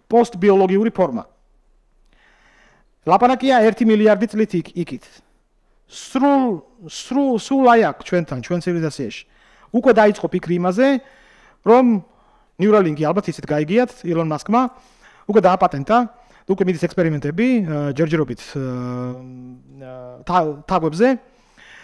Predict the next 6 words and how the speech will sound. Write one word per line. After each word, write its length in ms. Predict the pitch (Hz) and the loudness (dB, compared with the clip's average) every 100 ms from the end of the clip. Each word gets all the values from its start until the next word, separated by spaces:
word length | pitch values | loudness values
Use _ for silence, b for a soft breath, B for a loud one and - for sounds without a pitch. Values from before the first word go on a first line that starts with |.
| B B | B B
აა, 420 | 170 156 156 156 | 2 4 6 4
რომ, 260 | 160 220 285 | 4 4 6
აა, 220 | 254 190 160 151 151 151 156 151 147 _ _ _ - | 4 4 2 -2 -4 -10 -16 -20 _ _ _ _ -6
ადამიანის 440 | 170 190 185 151 | 0 0 0 -6
ტვინში 440 | - 208 208 - 262 247 160 b b - | -6 -4 -2 0 0 0 -4 b b -2
ჩამონტაჟდეს, 720 | 190 185 180 156 156 247 | 0 0 0 -2 0 0